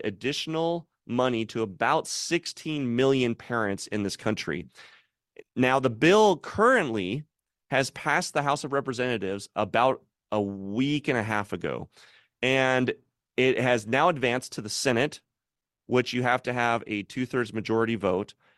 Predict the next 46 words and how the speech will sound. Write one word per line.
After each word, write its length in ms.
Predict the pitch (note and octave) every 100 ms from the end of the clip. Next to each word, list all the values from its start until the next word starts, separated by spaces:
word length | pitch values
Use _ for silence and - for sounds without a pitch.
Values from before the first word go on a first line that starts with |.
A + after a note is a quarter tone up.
| _
and 160 | - A2+
it's 120 | G#2+
currently 360 | - F3 E3 C#3+
stalled 520 | - - E3+ G3+ C#3
there, 200 | A2+ A2+
but 140 | B2+
not 160 | D#3+ F#3+
because 340 | F#3 - D3
we 80 | D3+
don't 160 | D3 B2+
like 180 | C3 -
the 80 |
bill, 220 | G#2+ D3+ B2+
because 240 | G#2+ B2+
there's 160 | G#2+ -
some 140 | G#2+
other 100 | G#2+
stuff 300 | G2+ C3 B2
going 200 | F#2+ F#2
on. 140 | F2
Right 140 | G2 B2+
now, 120 | C3
the 160 | B2+ -
Senate 360 | - E3 D#3
has 120 | D3
prioritized 1080 | - - A#2+ B2+ D3 C#3 - A#2 G2+ G#2 - _ _ _ _
some 200 | - A#2
other 440 | E3+ F3+ C3 G#2+ - _
bills, 500 | G#2+ G2 F2+ B2 - - _ -
like, 280 | A2+ A2+ - -
uh, 320 | A2 G#2 G#2
this 240 | G2 A2+ G#2+
foreign 320 | C3 C3 A2
aid 260 | A#2+ C3 A2
package 480 | G2+ G2 G#2 G2
that's 160 | G#2 -
gonna 320 | A2 G#2 G2+ -
send 320 | - A2+ G#2
ninety-five 640 | G2+ B2+ A#2 G#2+ G#2+ A2
billion 240 | G#2 A2 A2
dollars 320 | G2+ G2 F#2+
to 120 | -
Ukraine, 600 | - - - D#3+ D3+ D3 C#3 _ _ _
Israel, 600 | B2+ D3 C3+ C3+ B2 B2 -
and 260 | C#3+ D#3
Taiwan 680 | D3 A#2+ A2+ G2+ G2 F#2+ A#2